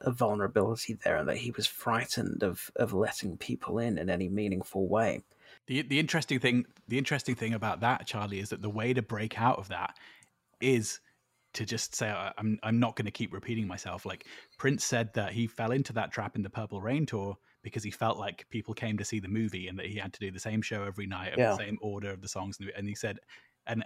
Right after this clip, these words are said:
Speaker 2: he was detached by the end of that tour. He admitted it himself and said, "I'm never doing this again." And that's what led to,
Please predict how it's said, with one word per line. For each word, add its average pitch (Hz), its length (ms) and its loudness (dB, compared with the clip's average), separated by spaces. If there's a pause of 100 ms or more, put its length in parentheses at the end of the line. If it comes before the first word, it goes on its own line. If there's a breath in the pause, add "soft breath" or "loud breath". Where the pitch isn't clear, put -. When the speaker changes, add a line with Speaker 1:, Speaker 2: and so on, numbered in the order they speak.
(160)
Speaker 2:
he 156 200 4
was 160 160 6
detached 139 420 2
by 120 120 2
the 113 140 0
end 113 100 2
of 104 60 -4
that - 140 -8
tour. 143 240 0
He 92 100 -6
admitted 107 260 -4
it 98 40 -4
himself 117 360 -4
and 113 60 -16
said, 95 120 -10
"I'm 101 180 -2
never 104 240 -2
doing 95 280 -6
this 98 180 -10
again." 135 280 2
And 104 140 -4
that's 104 180 -6
what - 180 -4
led 127 220 -2
to, 98 220 -4